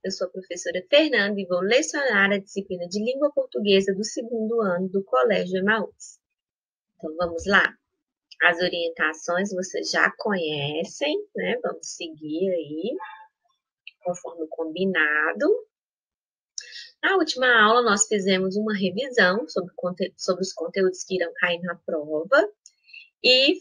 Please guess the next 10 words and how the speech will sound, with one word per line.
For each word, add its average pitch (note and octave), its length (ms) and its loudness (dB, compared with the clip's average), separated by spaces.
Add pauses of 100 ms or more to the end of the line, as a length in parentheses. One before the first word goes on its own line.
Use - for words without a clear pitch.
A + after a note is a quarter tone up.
foi D4 160 8
deixado B3 520 6
aí G3+ 200 4
uma F#3+ 180 2
atividade G#3 600 4
pra G#3+ 160 4
vocês A3+ 560 2
fazerem B3 680 6
por A#3 140 4
e-mail. G#3 960 6